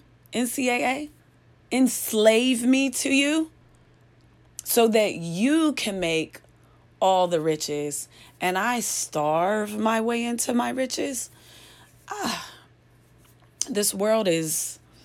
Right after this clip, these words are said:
is something else. There are wonderful things in the world, but there are some really, really shitty things in the world. And just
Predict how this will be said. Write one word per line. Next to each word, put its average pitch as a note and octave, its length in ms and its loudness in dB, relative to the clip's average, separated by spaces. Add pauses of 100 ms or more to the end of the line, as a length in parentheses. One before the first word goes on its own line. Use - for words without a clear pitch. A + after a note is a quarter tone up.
(500)
is E3 180 2
something F3 600 0
else. C#3+ 500 -2 (220)
There G3+ 180 4
are E3+ 100 6
wonderful F3+ 640 -2
things F3 300 -6
in F3 60 0
the E3 60 -2
world, D#3+ 240 0
but D#3 140 -6
there E3+ 180 -2
are D3+ 80 -4
some D3 520 -6
really, D#3+ 500 2
really D3 340 -2
shitty D3 440 -6
things D3 280 -6
in D3 100 -6
the C#3+ 60 -6
world. C#3 380 -4 (420)
And F#3 240 -4
just - 540 -2